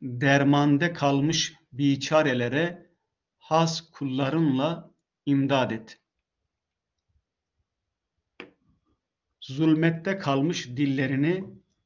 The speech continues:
anların şevk ile tabende et.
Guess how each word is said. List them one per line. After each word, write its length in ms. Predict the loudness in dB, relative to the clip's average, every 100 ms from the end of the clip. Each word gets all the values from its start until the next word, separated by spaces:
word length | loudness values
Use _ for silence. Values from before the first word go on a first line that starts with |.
| -8
anların 760 | -2 -2 0 -2 -2 -6 -18 -20 -20 _ _ _ _ _ _ _
şevk 540 | -12 -2 0 0 -2
ile 480 | -2 0 -2 -4 -16 _ _ _ -10
tabende 840 | -2 0 0 2 2 2 0 0
et. 360 | -8 -12 -20